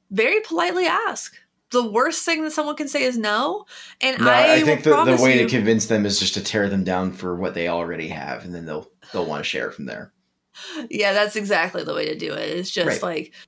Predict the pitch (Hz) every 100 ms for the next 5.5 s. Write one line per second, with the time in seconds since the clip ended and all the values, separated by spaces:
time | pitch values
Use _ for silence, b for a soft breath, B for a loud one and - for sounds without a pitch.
0 | _ 214 262 285 269 - 254 220 226 226
1 | 233 214 196 185 185 202 185 170 180 190
2 | 175 170 165 208 254 - - B B B
3 | - 202 202 196 185 185 185 214 202 180
4 | 185 190 185 180 175 196 175 170 185 175
5 | 160 160 160 147